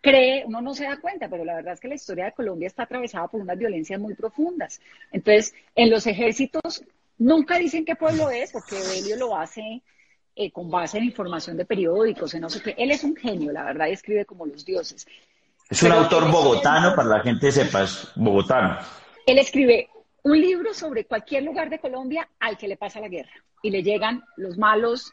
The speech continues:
Speaker 1: los buenos, los desplazan, todo, todo, todo, todo, las bombas, el horror, la violencia, todo, todo, todo, todo. Es impresionante, porque además la capacidad narrativa de Evelio Rosero es una maravilla, entonces uno tiene que leer Los Ejércitos de Evelio Rosero.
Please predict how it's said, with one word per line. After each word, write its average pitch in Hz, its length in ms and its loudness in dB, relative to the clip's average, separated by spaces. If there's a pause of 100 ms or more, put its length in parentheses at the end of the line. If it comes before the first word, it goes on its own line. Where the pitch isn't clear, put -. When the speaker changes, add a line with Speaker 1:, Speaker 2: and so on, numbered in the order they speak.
Speaker 1:
los 170 160 -12
buenos, 226 560 -4
los 185 180 -12
desplazan, 220 800 -4 (480)
todo, 220 260 2
todo, 202 260 -4
todo, 160 220 -4
todo, 170 200 -6
las 165 180 -4
bombas, 185 420 -2
el 160 140 -6
horror, 190 480 -4
la 175 100 -2
violencia, 175 480 -4
todo, 214 220 -2
todo, 180 180 -8
todo, 175 160 -16
todo. 143 160 -16 (540)
Es 214 140 0
impresionante, 175 1000 2
porque 170 240 -10
además 165 240 -6
la 185 140 -2
capacidad 175 420 -4
narrativa 160 460 -4
de 175 80 -2
Evelio 160 260 -2
Rosero 160 400 -4
es 165 140 -6
una 180 180 -10
maravilla, 160 640 -2
entonces 160 300 -10
uno 175 320 -12
tiene 180 320 2
que 180 100 -6
leer 170 240 2
Los 170 160 -6
Ejércitos 156 540 -12
de 156 80 -4
Evelio 139 240 -6
Rosero. - 300 -10